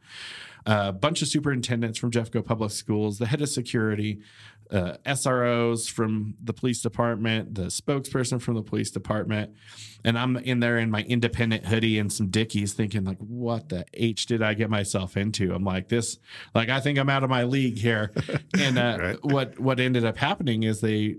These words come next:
Speaker 1: asked me if I could get, 'cause I ended up having all these parents behind me because I think people just wanted something to get behind. They wanted something good. They were afraid. You know, they didn't, you know, they were upset. You know, they're worried about, you know, this little girl and, like,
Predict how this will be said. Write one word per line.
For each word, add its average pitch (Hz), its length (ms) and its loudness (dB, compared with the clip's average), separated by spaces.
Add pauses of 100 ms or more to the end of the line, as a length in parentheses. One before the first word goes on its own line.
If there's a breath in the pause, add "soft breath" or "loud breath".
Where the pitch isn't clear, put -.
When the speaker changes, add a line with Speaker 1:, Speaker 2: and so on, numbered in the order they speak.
Speaker 1:
asked 113 320 -2
me 110 160 2
if 101 100 -6
I 104 100 0
could 107 140 -6
get, 107 240 0 (120)
'cause 131 180 2
I 139 100 2
ended 185 440 0
up 127 120 0
having 127 260 2
all 107 120 2
these 110 160 0
parents 113 360 -2
behind 101 360 -4
me 90 240 -12
because 120 240 -2
I 113 40 0
think 180 240 -2
people 156 280 -2
just 131 240 -2
wanted 113 400 -2 (500 loud breath)
something 131 540 0
to 120 80 2
get 117 180 0
behind. 90 460 -10 (320 loud breath)
They 113 80 6
wanted 139 320 2
something 120 260 0
good. 123 280 2
They 101 80 -2
were 104 120 -2
afraid. 127 640 0 (460 loud breath)
You 110 80 4
know, 107 120 6
they 104 120 0
didn't, 123 400 0
you 107 160 0
know, 98 200 0
they 98 160 0
were 98 140 -4
upset. 123 540 -2 (180)
You 110 160 4
know, 101 160 0
they're 95 160 0
worried 117 260 2
about, 101 220 -2 (420)
you 117 140 4
know, 92 260 -2 (360)
this 101 200 0
little 92 160 0
girl 123 440 0
and, 98 280 -6
like, 98 300 -6